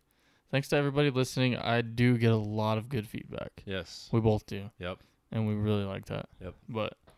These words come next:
Speaker 2: Keep giving us feedback.
Speaker 1: Yes.
Speaker 2: Share it with your friends if you think they'll enjoy it.
Speaker 1: Keep giving it to us.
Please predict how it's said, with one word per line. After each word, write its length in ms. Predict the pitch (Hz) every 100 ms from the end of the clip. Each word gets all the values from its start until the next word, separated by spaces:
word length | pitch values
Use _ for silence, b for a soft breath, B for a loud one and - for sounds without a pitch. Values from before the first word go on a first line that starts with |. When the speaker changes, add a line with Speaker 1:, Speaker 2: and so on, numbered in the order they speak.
| -
Speaker 2:
Keep 220 | 117 107
giving 260 | 101 101 95
us 100 | -
feedback. 420 | 92 85 82 80 - -
Speaker 1:
Yes. 260 | 110 104 -
Speaker 2:
Share 220 | - 123
it 60 |
with 120 | 139 131
your 120 | 123
friends 320 | 120 117 104
if 80 | 87
you 80 | 87
think 200 | 101 95
they'll 140 | 95
enjoy 280 | 87 87 92
it. 120 | 82 -
Speaker 1:
Keep 180 | - 120
giving 220 | 113 107
it 100 | 107
to 120 | 98 104
us. 200 | 104